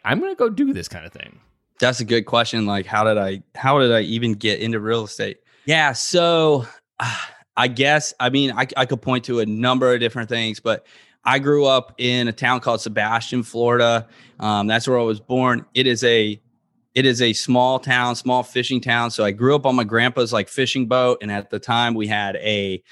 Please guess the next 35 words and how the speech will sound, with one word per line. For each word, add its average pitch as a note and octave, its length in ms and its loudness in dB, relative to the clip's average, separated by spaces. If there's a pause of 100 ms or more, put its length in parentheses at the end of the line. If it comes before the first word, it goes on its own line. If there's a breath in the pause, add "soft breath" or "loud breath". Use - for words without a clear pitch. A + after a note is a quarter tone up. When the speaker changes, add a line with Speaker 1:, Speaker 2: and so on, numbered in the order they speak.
(120 soft breath)
Speaker 2:
like, C3 100 2
I C#3+ 40 4
didn't C3+ 160 2
go B2 120 4
to G2+ 80 -4
daycare. A2+ 480 0
I G2 60 0
was G2+ 140 -4
on A2 120 -4
the G2 60 -10
front A2 260 -4
of, F#2+ 80 -8
like, G2 140 -4
a G2+ 40 -10
John G2 320 -6
boat, F#2 240 -10
right? G#2 260 2 (340 loud breath)
And, B2+ 640 0
um, A#2+ 560 2
we A#2 140 0
also C3 300 0
had A#2 260 2
a A2+ 80 -4
flower C3+ 440 -2
shop G2 440 -6
at G#2 140 -8
the - 60 -20
time. G#2 280 -2
My G#2+ 200 0
parents G#2 300 -8
had G#2+ 160 0
the A2+ 60 -10
flower A#2+ 360 2
shop. F#2 460 -8
So, C3 440 2